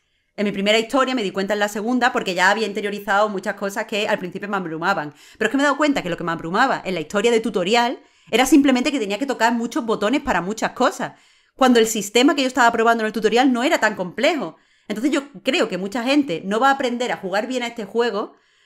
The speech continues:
porque nada más que la interfaz de usuario le va a abrumar. Por otro lado, el juego tiene mucha influencia de juegos de mesa, y eso a mí siempre me suele gustar. El problema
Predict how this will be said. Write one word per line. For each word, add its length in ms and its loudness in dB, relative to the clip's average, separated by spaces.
porque 220 2
nada 180 4
más 180 2
que 80 -8
la 60 -2
interfaz 400 -4
de 80 -2
usuario 420 2
le 140 0
va 140 4
a 20 6
abrumar. 460 0
Por 140 0
otro 200 0
lado, 280 2
el 80 -4
juego 260 -2
tiene 160 -4
mucha 220 -4
influencia 420 -4
de 80 -2
juegos 280 -4
de 100 -6
mesa, 300 -6
y 60 -6
eso 140 -6
a 20 -6
mí 120 -4
siempre 240 -4
me 100 -4
suele 200 -4
gustar. 420 -4
El 320 0
problema 800 2